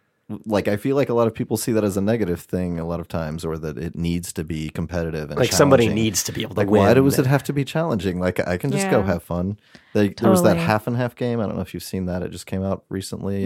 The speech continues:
Speaker 2: Half,
Speaker 1: So
Speaker 2: yeah, yes. It's,
Speaker 1: so
Speaker 2: it's
Speaker 1: it's
Speaker 2: just a
Speaker 1: more like
Speaker 2: social
Speaker 1: that.
Speaker 2: experience.
Speaker 1: It's a social experience. And there is a little bit of game.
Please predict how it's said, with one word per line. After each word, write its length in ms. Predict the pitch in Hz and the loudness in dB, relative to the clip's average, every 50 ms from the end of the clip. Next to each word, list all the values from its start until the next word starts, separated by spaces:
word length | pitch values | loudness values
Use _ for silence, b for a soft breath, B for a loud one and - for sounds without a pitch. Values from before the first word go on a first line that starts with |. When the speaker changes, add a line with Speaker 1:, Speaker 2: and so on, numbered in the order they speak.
| 95 | 0
Speaker 2:
Half, 240 | 95 117 117 104 104 | 0 0 0 0 -2
Speaker 1:
So 80 | - - | -2 2
Speaker 2:
yeah, 500 | 117 131 143 147 143 135 127 113 95 95 | 4 4 6 6 6 4 4 4 2 0
yes. 380 | 95 104 120 113 92 - - - | 2 2 2 2 2 0 -4 -4
It's, 120 | 147 113 | -2 2
Speaker 1:
so 160 | 107 98 98 | 4 4 6
Speaker 2:
it's 80 | 95 104 | 6 6
Speaker 1:
it's 80 | 139 | 6
Speaker 2:
just 200 | 139 147 - 139 | 4 2 2 2
a 40 | 143 | 4
Speaker 1:
more 100 | 135 135 | 6 8
like 120 | 135 151 110 | 8 8 8
Speaker 2:
social 160 | 104 - 147 | 6 6 4
Speaker 1:
that. 60 | 156 | 4
Speaker 2:
experience. 440 | - 170 143 131 120 104 101 95 - | 4 4 4 2 2 2 0 -2 -2
Speaker 1:
It's 120 | 123 - - | -2 0 0
a 40 | 110 | 2
social 320 | - 165 151 135 - 104 | 4 4 4 4 4 0
experience. 460 | 92 90 - - 95 92 92 95 - | 0 -2 -2 -4 -4 -2 -4 -4 -4
And 160 | - 110 120 127 | -2 -2 0 2
there 180 | 143 156 160 | 2 2 2
is 100 | 156 135 | 2 2
a 40 | 151 | 0
little 320 | 139 151 170 202 208 202 | 0 2 2 4 4 4
bit 140 | 185 170 147 | 2 2 0
of 100 | 120 98 | 0 0
game. 260 | 95 110 98 95 95 | 0 -2 -2 -2 -4